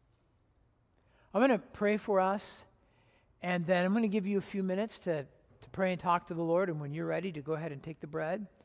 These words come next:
and to take the cup, Scott's gonna come up and lead us in a closing song. So you just take communion when you're ready, and then we will close by worshiping the Lord together. Let me pray for us. Father, I thank you for, uh, this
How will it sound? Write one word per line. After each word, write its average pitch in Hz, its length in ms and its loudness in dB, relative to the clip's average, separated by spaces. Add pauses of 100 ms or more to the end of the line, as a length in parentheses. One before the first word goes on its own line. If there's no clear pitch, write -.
(400)
and 120 120 -18
to - 40 -16
take 185 180 -2
the - 80 -18
cup, - 600 -2 (640)
Scott's - 300 -4
gonna 165 160 -6
come 165 200 -4
up 170 160 -4
and 139 100 -12
lead 151 160 -6
us 151 140 -10
in 147 80 -12
a 135 40 -12
closing 156 420 -6
song. 160 360 -4
So - 120 -12
you 196 80 -6
just 233 260 -10 (680)
take 214 200 0
communion 190 440 0
when 170 140 -4
you're 160 100 -4
ready, 131 380 -4 (540)
and 123 180 -10
then 127 240 -8
we 143 120 -8
will 131 120 -8
close 135 320 -8
by 127 140 -8
worshiping 123 480 -14
the 117 60 -14
Lord 113 240 -14
together. 120 340 -14
Let 160 100 -4
me 156 100 -6
pray 113 200 -16
for - 200 -20
us. - 200 -20 (1160)
Father, 233 220 10
I 220 40 6
thank 226 220 2
you 220 80 2
for, 185 440 2 (1040)
uh, 156 220 2
this - 380 -4